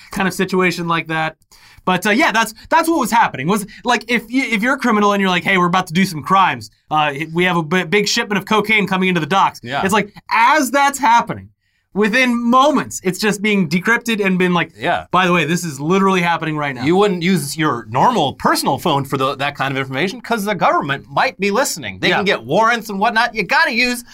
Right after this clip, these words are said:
Speaker 2: the hardened, secure phone.
Speaker 1: And even better than that is it's like, it, it's not as if they were decrypting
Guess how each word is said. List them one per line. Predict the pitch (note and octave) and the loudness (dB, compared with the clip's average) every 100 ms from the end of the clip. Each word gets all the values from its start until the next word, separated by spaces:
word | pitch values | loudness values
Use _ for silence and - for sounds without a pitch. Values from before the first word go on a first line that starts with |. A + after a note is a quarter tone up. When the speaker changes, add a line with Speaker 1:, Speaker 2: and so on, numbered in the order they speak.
| - | -8
Speaker 2:
the | F#3+ | -4
hardened, | F3 - B3+ C4+ B3 - - | -2 0 0 0 -2 -8 -6
secure | D#3+ D#3 A3+ B3 | -6 -2 0 0
phone. | - A3 A2+ - | 0 -2 -2 0
Speaker 1:
And | G#3+ A3+ | 0 2
even | C#4+ C#4+ A3 G#3 - | 2 2 -2 -4 -8
better | D#3+ F#3 D4+ | -2 0 2
than | A3+ E3 | 0 0
that | C#3+ D3+ | 0 0
is | D#3+ | -2
it's | F3 | -2
like, | F#3+ F#3 E3 - _ _ _ | 0 0 0 -6 _ _ _
it, | B3 B3+ - - | 0 0 0 0
it's | F#3+ G3 | 0 2
not | G3 A3 C#4 | 4 4 4
as | F3 | 2
if | F#3 | 0
they | F#3 | 0
were | E3+ E3 D#3+ D#3 _ _ | 2 2 0 -4 _ _
decrypting | - C#3 F3+ - F3+ F#3+ E3+ D#3+ | -12 -2 -2 0 -2 0 -2 -2